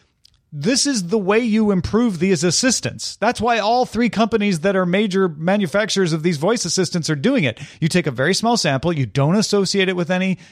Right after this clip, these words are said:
user information, and you review it to see, like, "Oh, how well did it do?" That's how you train these supervised learning A Is. Now, someday we'll have unsupervised learning and you won't have to do this, but that's not how they work right now. And if you want them to work better and better,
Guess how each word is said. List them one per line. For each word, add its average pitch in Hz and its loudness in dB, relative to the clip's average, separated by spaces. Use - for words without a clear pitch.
user 180 0
information, 185 -2
and 190 2
you 208 0
review 180 0
it 202 -2
to 185 -2
see, 185 0
like, 165 0
"Oh, 277 0
how 170 -2
well 160 2
did 165 0
it 180 0
do?" 185 0
That's 214 0
how 202 0
you 226 2
train 202 0
these 165 -2
supervised 180 0
learning 160 0
A 180 0
Is. 110 -8
Now, 269 0
someday 226 2
we'll 196 0
have 175 2
unsupervised 147 0
learning 180 0
and 233 -2
you 202 0
won't 185 2
have 190 -2
to 226 -8
do 226 0
this, 113 -4
but 170 -2
that's 196 0
not 208 0
how 196 2
they 190 2
work 233 0
right 123 -2
now. 117 -4
And 151 0
if 131 -2
you 165 -2
want 196 0
them 180 -2
to 170 0
work 185 0
better 165 0
and 147 -2
better, 214 0